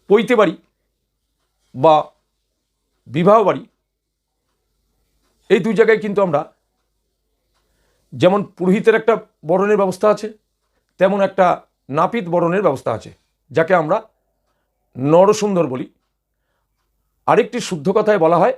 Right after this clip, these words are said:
গ্রামণী। নাপিতের সংস্কৃত শব্দ হচ্ছে গ্রামণী, গ্রামণী, জেনে রাখুন। তো এই বরণের ব্যাপারটা আছেই, বা মাতুল বরণ হয়।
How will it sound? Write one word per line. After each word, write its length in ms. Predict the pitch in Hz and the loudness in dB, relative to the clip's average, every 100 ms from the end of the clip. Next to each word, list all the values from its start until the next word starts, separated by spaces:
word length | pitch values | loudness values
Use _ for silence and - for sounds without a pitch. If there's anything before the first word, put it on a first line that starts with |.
| _ _ - | _ _ -20
গ্রামণী। 560 | 117 147 185 202 170 101 _ _ _ _ _ _ _ 123 | -6 2 2 2 -4 -8 _ _ _ _ _ _ _ -4
নাপিতের 420 | 139 185 180 240 | -2 -2 -2 -4
সংস্কৃত 400 | - 147 - 185 | -2 -4 -4 -8
শব্দ 280 | - 135 175 | -6 -4 -4
হচ্ছে 340 | 175 247 - _ _ | -2 -6 -6 _ _
গ্রামণী, 680 | 113 110 170 180 180 135 107 - | -12 0 2 2 2 -6 -10 -10
গ্রামণী, 520 | 139 175 180 135 104 _ _ _ _ 120 | 2 2 2 -2 -12 _ _ _ _ -6
জেনে 180 | 185 | -4
রাখুন। 200 | 160 110 - _ _ _ _ _ _ _ _ _ _ _ _ | -4 -6 -14 _ _ _ _ _ _ _ _ _ _ _ _
তো 80 | 277 294 - | 0 0 -4
এই 80 | 196 | -10
বরণের 460 | 139 196 233 277 202 _ - | -2 0 0 -2 -6 _ -10
ব্যাপারটা 580 | 202 240 240 247 247 - _ _ _ - | -2 -2 2 2 2 -2 _ _ _ -6
আছেই, 400 | 160 180 220 - _ _ _ _ _ _ 123 | -4 -4 -6 -8 _ _ _ _ _ _ 0
বা 220 | 175 156 | 2 2
মাতুল 360 | 156 160 170 | 0 -4 -2
বরণ 260 | 151 156 151 | -2 -2 -2
হয়। 280 | 131 135 | -4 -4